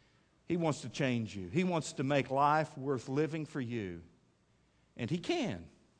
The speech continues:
He's the only one who can. So today, would you come and trust Him as your Lord and Savior? If you're here today and you're a Christian, I can't think of a better Sunday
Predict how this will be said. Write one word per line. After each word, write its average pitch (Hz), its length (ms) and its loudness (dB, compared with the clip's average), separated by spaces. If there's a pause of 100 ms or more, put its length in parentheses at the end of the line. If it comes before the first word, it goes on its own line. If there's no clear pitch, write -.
(460)
He's 190 200 2
the 175 160 4
only 202 260 6
one 113 260 -4
who 113 100 -6
can. 92 340 -6 (920)
So 190 120 4
today, 170 360 10
would 160 240 4
you 185 160 2
come 175 360 4
and 127 100 2
trust - 340 0
Him 156 300 -2
as 131 180 -4
your 135 140 -2
Lord 156 480 0 (460)
and 127 180 -2
Savior? 98 560 -4 (1400)
If 131 120 -2
you're 185 120 8
here 180 140 8
today 170 260 8
and 170 100 2
you're 160 140 2
a - 40 -4
Christian, 190 440 2
I 160 80 6
can't 160 260 -2
think 165 180 0
of 139 60 -6
a 135 60 0
better 160 500 4
Sunday 185 720 2